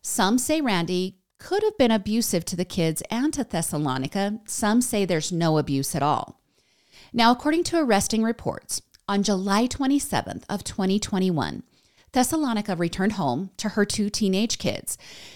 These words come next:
saying that they had gotten in trouble with their father and it had turned violent. Now, in these arresting documents, that's according to Thessalonica, and I want you to keep that, you know, I want you to understand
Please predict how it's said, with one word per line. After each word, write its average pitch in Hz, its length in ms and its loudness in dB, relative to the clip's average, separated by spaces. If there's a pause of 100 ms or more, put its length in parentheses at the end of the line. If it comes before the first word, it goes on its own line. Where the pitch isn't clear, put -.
saying 269 480 4
that 262 160 -2
they 214 140 0
had 190 200 -6
gotten 208 400 0
in 277 180 0
trouble 165 440 0
with 165 220 0
their 233 140 2
father 302 540 -2 (100)
and 196 140 0
it 190 80 -4
had 190 300 -4
turned 143 380 -2
violent. 220 680 -2 (500)
Now, 226 200 4
in 302 140 2
these 359 160 2
arresting 233 360 0
documents, 185 480 -2
that's 208 340 -4
according 233 400 -2
to 202 100 -2
Thessalonica, 175 760 -2
and - 120 -4
I 107 60 0
want 208 220 -2
you 226 60 -2
to 240 60 -2
keep - 400 -4
that, 170 320 -2 (320)
you 196 140 -2
know, 156 140 -4 (160)
I 202 80 0
want 233 240 2
you 226 60 -2
to 196 200 0
understand 190 640 0